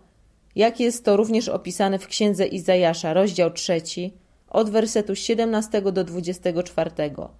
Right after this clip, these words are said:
Inni znów chlubią się swoimi przodkami, swoją narodowością, swoją kulturą, sportem,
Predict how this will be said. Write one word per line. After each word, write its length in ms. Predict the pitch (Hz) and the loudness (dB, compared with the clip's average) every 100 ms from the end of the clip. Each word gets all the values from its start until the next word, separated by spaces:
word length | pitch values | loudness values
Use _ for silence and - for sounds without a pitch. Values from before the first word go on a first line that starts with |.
| _ _ _ _ _ _ - | _ _ _ _ _ _ -4
Inni 420 | 226 240 254 269 | 0 2 2 0
znów 280 | 240 226 - | 0 -2 0
chlubią 340 | 240 233 247 | 0 2 0
się 200 | 262 247 | 0 -4
swoimi 460 | 240 - 208 220 220 | -4 0 2 2 0
przodkami, 720 | - 254 254 202 170 151 156 | 0 -2 0 -2 -2 -4 -10
swoją 340 | - 196 196 | -2 2 2
narodowością, 880 | 196 190 190 175 160 165 208 - 214 | 2 4 4 2 2 2 0 -2 -4
swoją 380 | 214 - 185 180 | -2 -2 -2 -2
kulturą, 680 | 180 190 165 175 185 190 214 | -2 -4 -2 -2 2 0 -2
sportem, 720 | - - 175 175 - 170 185 | -6 2 2 2 0 -2 -4